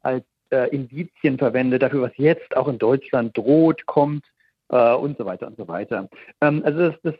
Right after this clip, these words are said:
das war schon irgendwie so angelegt. Es war auch immer ein bisschen, glaub ich, den Versuch, ähm, Meinungsfreiheit, ähm,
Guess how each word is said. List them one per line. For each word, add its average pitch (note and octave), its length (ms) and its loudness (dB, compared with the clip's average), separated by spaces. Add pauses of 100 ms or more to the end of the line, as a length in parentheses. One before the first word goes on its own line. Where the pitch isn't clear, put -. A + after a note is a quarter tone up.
das D#3+ 120 -2 (160)
war D3+ 240 2
schon G3+ 140 -2
irgendwie F3 180 -2
so E3+ 100 -2
angelegt. C#3 560 0 (420)
Es D#3 120 -8
war F#3 120 0
auch - 120 -4
immer A#3 220 0
ein A#3+ 140 -2
bisschen, A3+ 520 -4 (300)
glaub F3 120 -2
ich, F3 60 -10
den F#3 120 -2
Versuch, E3+ 600 -2 (840)
ähm, F#3+ 400 0
Meinungsfreiheit, E3+ 1300 0 (300)
ähm, D#3 440 -2